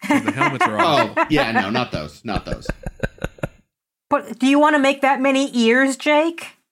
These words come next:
Speaker 1: <laughs>
Speaker 2: That is, you know, that's, like, half the reason they
Speaker 3: Oh,
Speaker 2: did it.
Speaker 3: it's entirely the reason.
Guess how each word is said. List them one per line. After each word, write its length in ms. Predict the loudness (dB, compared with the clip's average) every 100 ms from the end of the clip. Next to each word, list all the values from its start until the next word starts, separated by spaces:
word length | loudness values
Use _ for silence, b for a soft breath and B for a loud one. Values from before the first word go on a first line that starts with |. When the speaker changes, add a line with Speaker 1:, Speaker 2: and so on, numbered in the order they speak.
| _ _ _ _ -6
Speaker 1:
<laughs> 200 | -4 -4 _ _
Speaker 2:
That 180 | 0 2
is, 180 | 2 0
you 160 | 2 4
know, 200 | 4 4
that's, 220 | 2 0
like, 120 | -2
half 240 | -2 -4 -4
the 80 | -4
reason 320 | -2 -4 -6
they 120 | -4
Speaker 3:
Oh, 160 | 2 2
Speaker 2:
did 40 |
it. 40 | 2
Speaker 3:
it's 80 | 0
entirely 500 | 0 2 2 2 0
the 120 | -2
reason. 520 | -6 -12 -8 -6 -6